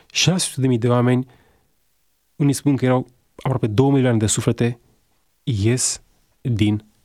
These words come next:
Egipt. Dar prețul cel mai mare a fost moartea întâilor născuți, de la animale până la întâiul născut al lui Faraon. Aceasta este istoria unei împietriri, aceasta este istoria unei suferințe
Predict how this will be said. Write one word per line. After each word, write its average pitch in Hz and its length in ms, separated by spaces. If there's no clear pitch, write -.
Egipt. - 640
Dar 101 200
prețul 156 560
cel - 240
mai 123 100
mare 120 400
a - 100
fost - 320
moartea 123 460
întâilor 113 560
născuți, - 640
de 113 140
la 110 220
animale 139 680
până 120 160
la 104 100
întâiul 113 400
născut 117 400
al 110 120
lui 101 80
Faraon. 98 540
Aceasta 165 240
este - 160
istoria 165 440
unei 180 160
împietriri, 151 460
aceasta - 280
este - 160
istoria 117 360
unei 110 140
suferințe 113 720